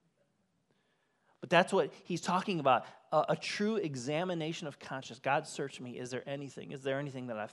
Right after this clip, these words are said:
thought, I've acted, anything that I've done, anything that I've said? Point it out to me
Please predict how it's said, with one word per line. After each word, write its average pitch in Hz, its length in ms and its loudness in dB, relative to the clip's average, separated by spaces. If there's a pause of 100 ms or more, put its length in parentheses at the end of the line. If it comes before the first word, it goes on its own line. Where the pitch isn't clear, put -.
thought, 131 360 -4 (140)
I've 135 160 -2 (140)
acted, 127 480 -8 (520)
anything 139 360 -8
that 135 100 -2
I've 143 220 -6
done, 143 360 -2
anything 151 340 -8
that 143 100 -8
I've 123 180 -4
said? 135 500 -4 (2250)
Point 151 280 -6
it 131 60 -6
out 131 240 -8
to - 80 -16
me 113 280 -18